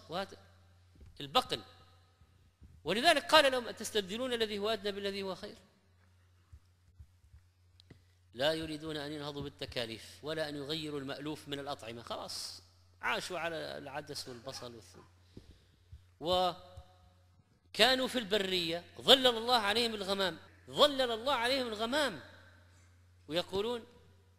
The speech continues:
"ومن وسلوى؟ هات بصل". فسألوه من سوء اختيارهم،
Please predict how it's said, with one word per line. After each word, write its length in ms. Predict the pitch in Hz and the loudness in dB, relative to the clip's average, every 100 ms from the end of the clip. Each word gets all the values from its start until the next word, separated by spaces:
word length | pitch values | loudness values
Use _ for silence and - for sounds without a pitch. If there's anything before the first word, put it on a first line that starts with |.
| _ 143 | _ -4
"ومن 300 | 180 311 285 | 2 4 6
وسلوى؟ 560 | - 302 302 311 330 - - - | 6 4 4 2 2 -6 -18 -16
هات 560 | 110 104 127 156 175 143 | -10 -2 0 2 0 -2
بصل". 400 | 160 - 139 127 - - - - - - | -4 -2 -4 -4 -14 -20 -20 -20 -12 -2
فسألوه 720 | 143 185 160 160 202 240 156 127 | 0 2 0 0 -2 -4 -6 -8
من 120 | 135 | -6
سوء 320 | - 226 180 | -4 -4 -6
اختيارهم، 720 | - - 147 170 175 147 131 | -6 -8 -4 0 0 -2 -6